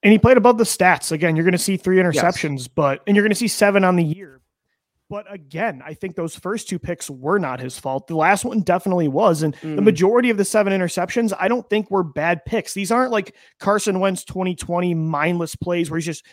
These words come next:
Speaker 1: chucking it up and playing hero ball twenty-four seven. Even, like, those deep shots against Tampa and L A that were picked off, I like the looks.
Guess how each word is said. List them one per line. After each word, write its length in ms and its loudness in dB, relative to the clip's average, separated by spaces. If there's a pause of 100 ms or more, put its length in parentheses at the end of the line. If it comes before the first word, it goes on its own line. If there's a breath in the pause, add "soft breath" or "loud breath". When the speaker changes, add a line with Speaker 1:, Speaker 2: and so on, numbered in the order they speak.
(120)
Speaker 1:
chucking 460 -2
it 100 2
up 160 2
and 100 -6
playing 280 -4
hero 260 2
ball 400 0
twenty-four 540 -4
seven. 360 -2 (300 loud breath)
Even, 240 -2
like, 180 -2
those 200 4
deep 180 -4
shots 320 -2
against 240 -10
Tampa 240 -4
and 100 -2
L 200 0
A 80 2
that 80 -2
were 100 -6
picked 280 -8
off, 220 0
I 140 0
like 220 -2
the 100 -4
looks. 420 -6